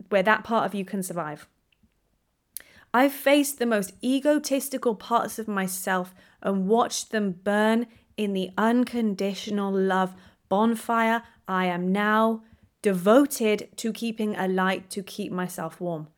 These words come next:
I have closed almost every door in my life. I've let go of friendships in order to let go of the parts of myself that they energize. I have finally, finally become actually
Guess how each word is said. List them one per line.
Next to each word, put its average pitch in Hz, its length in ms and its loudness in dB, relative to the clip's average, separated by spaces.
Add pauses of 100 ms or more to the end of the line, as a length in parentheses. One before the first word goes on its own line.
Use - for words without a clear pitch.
(360)
I 233 220 2
have 233 520 0 (640)
closed 240 440 4
almost 247 440 2
every 233 300 0
door 254 220 4
in 233 80 2
my 220 100 2
life. 214 380 -2 (440)
I've 214 200 2
let 226 260 2
go 220 160 4
of 202 100 2
friendships 240 680 0
in 214 240 -4
order 220 280 2
to 220 120 -8
let 208 300 0
go 208 240 2
of 220 100 0
the 196 80 -4
parts 202 420 -4
of 220 100 -6
myself 208 640 -2 (560)
that 196 480 0
they 202 260 0
energize. 247 680 -2 (440)
I 208 120 2
have 208 180 -2
finally, 254 760 0
finally 220 640 0
become 185 460 -6
actually 208 540 -4